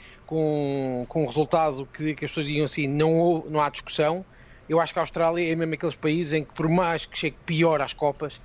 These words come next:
consegue, consegue andar sempre por cima. E vamos ver, eu não sei, eu acho que, Ingl-, acima de tudo, vai pesar muito pela Inglaterra. O Owen Farrell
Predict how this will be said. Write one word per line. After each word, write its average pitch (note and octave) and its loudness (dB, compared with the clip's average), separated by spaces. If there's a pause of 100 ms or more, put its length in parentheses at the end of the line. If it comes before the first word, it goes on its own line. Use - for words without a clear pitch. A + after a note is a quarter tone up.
(200)
consegue, E3 -2
consegue D3 -4
andar C3+ 0
sempre C3 -4
por - -10
cima. A2+ -4 (460)
E F3 2 (220)
vamos G3+ 2
ver, B3 2
eu G3+ 4
não F#3 -4
sei, G#3+ 2
eu G#3+ 4
acho G#3+ 0
que, A3 -8
Ingl-, G#3 0
acima G#3 0
de - -4
tudo, G#3 -4 (340)
vai F#3 2
pesar F#3+ 0
muito G3 -4
pela F#3 -6
Inglaterra. E3+ -2
O E3 -4
Owen F3 2
Farrell D#3 -2